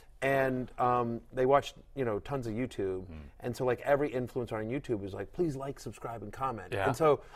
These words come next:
Speaker 1: my daughters, who have no followers or even a YouTube
Speaker 2: <laughs>
Speaker 1: channel,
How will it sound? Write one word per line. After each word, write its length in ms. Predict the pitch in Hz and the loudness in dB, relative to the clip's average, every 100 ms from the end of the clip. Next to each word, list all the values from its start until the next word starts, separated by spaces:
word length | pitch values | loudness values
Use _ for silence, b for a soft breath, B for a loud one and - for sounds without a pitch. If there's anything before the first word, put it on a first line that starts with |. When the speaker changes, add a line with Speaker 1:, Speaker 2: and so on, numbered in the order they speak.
| B | B
Speaker 1:
my 80 | 143 | 2
daughters, 520 | 143 190 160 127 - b b | 10 10 10 6 -2 b b
who 80 | - | 0
have 100 | 160 | 4
no 100 | 151 | 4
followers 560 | - 156 147 131 117 113 | 6 8 8 8 2 0
or 180 | 123 143 | 4 4
even 220 | 147 143 | 4 2
a 60 | |
YouTube 400 | 127 139 185 117 | 2 2 2 -2
Speaker 2:
<laughs> 40 | - | 2
Speaker 1:
channel, 400 | 214 185 120 | 4 4 2